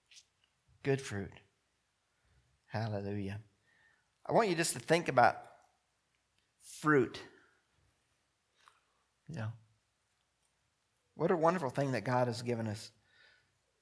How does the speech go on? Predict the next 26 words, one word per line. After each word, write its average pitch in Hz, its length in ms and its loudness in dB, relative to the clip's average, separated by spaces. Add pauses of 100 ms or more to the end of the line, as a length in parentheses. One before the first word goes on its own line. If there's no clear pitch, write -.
(300)
You 104 140 -8
know, 113 160 -10 (340)
in 127 140 -2
the 139 60 2
beginning, 123 460 0
he 123 80 -2
created, 123 680 -4 (120)
you 120 140 -6
know, 110 200 -8 (300)
all 127 180 0
the 131 120 -6
trees 131 560 -6
that 113 120 -8
bear 120 160 -6
fruit 151 520 -6
and - 180 -12
herbs 135 440 -4
for 110 300 -8 (440)
food. 151 480 0 (1800)
They 131 100 -4
didn't 160 180 -2
have 160 180 0
to 143 60 -4
work 131 440 -2
even 123 340 -4 (600)
to 123 360 0